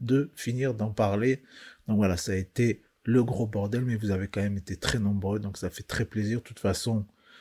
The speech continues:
euh, les rediffs sont disponibles partout, hein, en podcast, euh, sur Twitter, sur Facebook, euh, et sur Twitch. Voilà. <laughs> Je sais même plus où je suis, je sais plus.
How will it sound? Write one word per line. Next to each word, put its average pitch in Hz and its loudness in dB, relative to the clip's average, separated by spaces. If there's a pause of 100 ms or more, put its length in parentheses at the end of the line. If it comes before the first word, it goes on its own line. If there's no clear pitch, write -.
(220)
euh, 92 0
les 107 4
rediffs 110 -2
sont 101 -4
disponibles 98 -2
partout, 107 -4
hein, 98 0
en 101 0
podcast, 98 -4 (580)
euh, 85 0
sur - -2
Twitter, 95 -2
sur - -4
Facebook, 98 -4 (580)
euh, 82 0 (100)
et 127 2
sur - -4
Twitch. - -6
Voilà. 90 -2 (180)
<laughs> - 8
Je 123 4
sais 101 -4
même 95 -2
plus - -6
où 90 -4
je 87 -4
suis, 101 -2
je - -8
sais - -8
plus. 95 -6